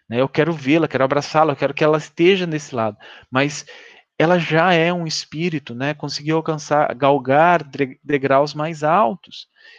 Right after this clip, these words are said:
E aí Elísias fala assim, "Olha, é, tá dando dicas aqui pra ele. Ela tá trabalhando por muitas pessoas. Não seja egoísta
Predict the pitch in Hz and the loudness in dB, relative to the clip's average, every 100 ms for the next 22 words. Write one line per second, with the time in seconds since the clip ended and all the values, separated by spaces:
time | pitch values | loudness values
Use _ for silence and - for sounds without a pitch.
0 | _ - 156 160 190 214 190 202 226 220 | _ 0 2 4 2 -2 -2 -6 -8 -6
1 | 240 226 - 220 226 170 110 - _ _ | -4 -4 -2 0 2 2 0 -6 _ _
2 | _ 127 135 - - 135 214 359 151 208 | _ -2 0 0 -2 0 0 -2 0 4
3 | 359 - 143 131 - - 120 107 90 92 | 6 6 0 -2 -8 -2 2 2 -2 -8
4 | _ _ - 139 165 - 175 147 120 113 | _ _ -2 0 0 0 0 0 0 -2
5 | 165 196 147 147 190 180 156 175 240 - | -2 -4 -8 -6 -4 -4 -4 -4 -6 -8
6 | 185 - 135 - 117 95 82 - - - | -10 -8 -10 -8 -6 -6 -6 -8 -12 -12
7 | _ _ _ 143 196 - 202 208 208 214 | _ _ _ -2 -2 2 2 2 2 0
8 | 190 208 180 180 240 240 - - 101 | 2 2 4 2 0 0 -4 -4 -4